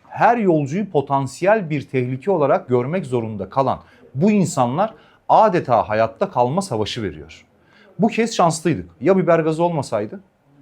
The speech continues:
Soru, asıl soru şu. Taksi şoförleri kendini savunmak için kendi yöntemlerini mi üretmeli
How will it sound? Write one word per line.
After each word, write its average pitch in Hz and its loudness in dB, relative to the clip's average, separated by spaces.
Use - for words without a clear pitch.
Soru, 185 4
asıl 175 2
soru 196 0
şu. - -4
Taksi 202 2
şoförleri 170 0
kendini 147 0
savunmak 170 2
için - -8
kendi 131 0
yöntemlerini 147 0
mi 190 0
üretmeli 220 0